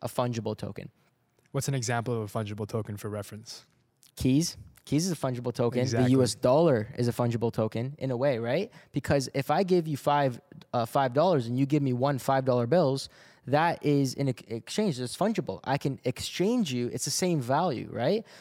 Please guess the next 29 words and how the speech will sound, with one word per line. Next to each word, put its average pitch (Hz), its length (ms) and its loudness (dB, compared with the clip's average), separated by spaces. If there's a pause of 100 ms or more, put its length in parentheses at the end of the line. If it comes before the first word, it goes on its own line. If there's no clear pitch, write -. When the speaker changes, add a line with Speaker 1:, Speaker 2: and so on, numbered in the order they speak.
Speaker 1:
But 139 100 2
if 135 200 -4
you 180 140 4
give 196 260 2
me, 151 340 -2 (200)
uh, 127 100 0
the 131 80 -2
Mona 143 240 2
Lisa, 120 580 -2
uh, 127 200 -2
I 160 120 0
can't 185 240 -4
give 165 140 0
you 135 100 0
anything. 127 440 -6 (140)
Uh, 123 180 -4
obviously, 139 400 0
maybe, 123 320 0
uh, 110 80 -4 (200)
some 131 200 -2
money, 127 420 -4 (240)
uh, 113 160 -6
but 117 360 -4
that, 127 260 -2
that's 131 340 -2 (140)
basically 135 440 -4
up 123 140 -4
to - 120 -6
the, 117 240 -6